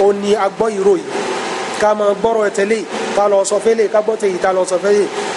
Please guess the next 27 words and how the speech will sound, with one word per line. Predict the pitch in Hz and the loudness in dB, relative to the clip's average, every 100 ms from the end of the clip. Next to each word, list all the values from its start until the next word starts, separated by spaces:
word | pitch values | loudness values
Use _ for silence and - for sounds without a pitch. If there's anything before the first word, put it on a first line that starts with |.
| 185 | 0
láti | 240 247 196 | 0 0 -2
fi | 226 | 0
ṣe | - 226 208 | 0 0 0
ìbàjẹ́ | 196 185 180 170 196 226 | 0 -2 -2 0 0 2
láàrin | 233 196 170 | 0 0 0
ara | 175 170 170 165 | 0 2 0 2
wọn. | 165 165 - - - - - - - - - - - - - - - - - - - | 0 -2 -6 -8 -6 -6 -6 -6 -6 -6 -6 -8 -8 -8 -8 -8 -8 -8 -8 -6 -4
So, | - 240 240 226 220 - 233 226 - - - - - - - 196 | 0 2 2 2 -2 -4 -6 -4 -6 -8 -8 -8 -8 -8 -4 0
àlákà | 202 240 269 277 262 208 - - - - - | 2 2 2 2 0 -2 -4 -8 -6 -6 -4
tí | 240 247 | 0 0
ń | 233 | 0
bẹ | 240 | 0
láàrin | 262 247 214 208 208 | 0 0 0 0 0
sihiri | - 254 233 202 214 220 | -2 0 0 0 2 2
àti | 196 - - 196 190 185 - - - | 2 -2 -4 -2 -2 -2 -4 -6 -2
an-namima | 180 180 185 190 240 226 | -2 0 -2 0 0 2
òun | 190 196 | 2 2
láti | 190 190 | 0 -2
sọ | - 185 | -2 0
yún. | 180 160 - - - - - - - | 0 -2 -4 -6 -6 -8 -8 -8 0
Torí | 196 233 | 2 2
pé | 254 254 254 | 2 0 2
n | 240 | -2
tí | 226 269 | 0 0
sihiri | 302 277 226 233 | 0 2 2 2
ń | |
ṣe, | 226 226 | 2 2